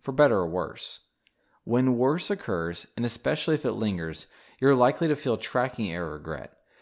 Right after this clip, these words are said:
a gnawing doubt that comes from comparing your portfolio's returns to popular benchmarks and wishing yours was more like theirs. Remember this:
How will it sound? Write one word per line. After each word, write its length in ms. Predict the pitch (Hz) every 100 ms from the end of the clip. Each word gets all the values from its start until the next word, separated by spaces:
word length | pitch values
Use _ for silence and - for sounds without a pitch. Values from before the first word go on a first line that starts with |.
| - 101
a 80 |
gnawing 520 | 98 104 123 143 156 143
doubt 240 | 117 113
that 100 | 104
comes 240 | - 110
from 160 | - 101
comparing 560 | - 92 - 123 135 120
your 160 | 107
portfolio's 640 | 110 147 143 127 117 117 131
returns 480 | 135 98 85 87
to 80 | -
popular 480 | - - 107 131 131
benchmarks 680 | 120 170 - 92 87 - - - - _
and 160 | 143 147
wishing 340 | 160 - 143
yours 280 | 120 135 131
was 100 | 113
more 180 | 95 101
like 240 | 95 104
theirs. 540 | 139 143 85 - - - _ _ _ _ _ -
Remember 440 | 107 107 120 123
this: 460 | 92 76 - -